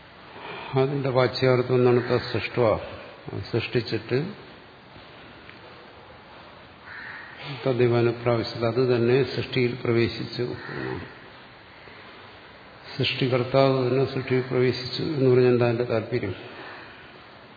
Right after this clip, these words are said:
അതിനെക്കുറിച്ച് പല തരത്തിലും ചിന്തിച്ചു. സൃഷ്ടികർത്താവ് തന്നെയാണോ പ്രവേശിക്കുന്നത്?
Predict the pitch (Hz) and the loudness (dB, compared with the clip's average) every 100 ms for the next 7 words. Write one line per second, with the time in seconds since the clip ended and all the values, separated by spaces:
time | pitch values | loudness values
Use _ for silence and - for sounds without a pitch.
0 | - - - 131 120 120 107 131 120 127 | -20 -20 -12 -6 -4 -6 -6 -10 -4 -2
1 | 123 131 - - - - - - - - | 2 0 -2 -12 -18 -18 -20 -20 -20 -20
2 | - - - - - - - 131 127 135 | -20 -20 -20 -20 -20 -20 -2 0 2 4
3 | 131 117 117 117 - - - - - - | 4 6 4 2 -4 -10 -12 -16 -16 -20
4 | - - - - - - - 113 127 123 | -20 -20 -20 -20 -20 -18 -8 -6 0 0
5 | 120 120 123 117 - 117 127 127 120 117 | 2 2 2 2 0 4 6 6 4 0
6 | 113 113 104 104 113 107 107 131 160 | -2 -2 -2 -4 0 -2 -2 -6 -8